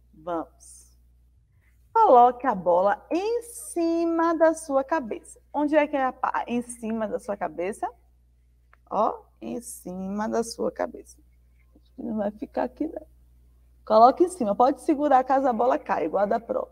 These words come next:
Em cima da cabeça. Agora, você vai colocar embaixo do queixo. Onde é que tá seu queixo?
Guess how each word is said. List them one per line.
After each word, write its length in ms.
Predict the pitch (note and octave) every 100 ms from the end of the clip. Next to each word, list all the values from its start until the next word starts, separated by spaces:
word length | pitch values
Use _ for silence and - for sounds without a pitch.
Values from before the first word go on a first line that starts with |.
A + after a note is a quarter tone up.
| _
Em 200 | - C4+
cima 600 | - - C#4 C#4+ C#4+ C#4
da 120 | C4
cabeça. 500 | C4 B3 G3 - - _ _ _ _ _ _ _ _ _ -
Agora, 800 | C#4+ F4+ A#3 F3+ F3+ A#3 G#3 F3
você 240 | G#3 G#3
vai 160 | G3 F#3+
colocar 840 | F#3+ G3+ F#3+ G#3+ A#3 - - _ B3
embaixo 960 | E4 F#4+ B3+ E3 F3 F#3+ C4+ D#4+ D4+
do 380 | G#3 G3 D#4+ G#4 _ _
queixo. 720 | A#3 G#3+ A3 G#3 F#3+ - G3+
Onde 160 | A#3
é 60 | B3
que 60 | B3
tá 100 | A3
seu 180 | G#3+
queixo? 440 | - E3+ D#3+ G3